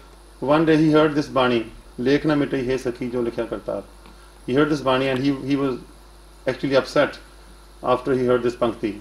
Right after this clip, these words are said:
He said, the pankti says that no matter what you do, the lekh that you have cannot be eliminated.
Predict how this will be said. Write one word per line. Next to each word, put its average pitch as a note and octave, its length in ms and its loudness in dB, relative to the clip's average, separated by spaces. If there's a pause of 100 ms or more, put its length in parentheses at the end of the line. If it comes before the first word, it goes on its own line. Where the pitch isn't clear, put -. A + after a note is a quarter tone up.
(120)
He B2+ 80 -6
said, C3+ 240 0 (160)
the B2+ 100 -4
pankti D3 320 2
says C#3+ 220 2
that C3+ 220 2 (640)
no C#3 160 4
matter F3 260 6
what E3+ 180 4
you E3 100 2
do, C#3 280 0 (320)
the C3+ 80 2
lekh D#3 380 4 (220)
that C3+ 180 -2
you C3 100 -4
have B2 300 2 (340)
cannot C3+ 300 -2
be C#3 80 2
eliminated. A#2+ 520 -2